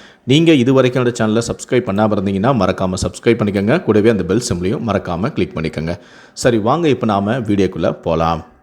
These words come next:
இது குறித்து சென்னை வானிலை ஆய்வு மையம் வெளியிட்டுள்ள அறிக்கையில், தமிழ்நாட்டில் பதினேழாம் தேதி காலை எட்டு முப்பது மணியளவில்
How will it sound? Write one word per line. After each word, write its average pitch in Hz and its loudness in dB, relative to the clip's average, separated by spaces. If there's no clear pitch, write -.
இது 151 4
குறித்து 165 2
சென்னை 156 0
வானிலை 127 2
ஆய்வு 123 2
மையம் 117 0
வெளியிட்டுள்ள 110 0
அறிக்கையில், 92 0
தமிழ்நாட்டில் 156 2
பதினேழாம் 139 0
தேதி 120 2
காலை 117 2
எட்டு 107 -2
முப்பது 123 2
மணியளவில் 104 2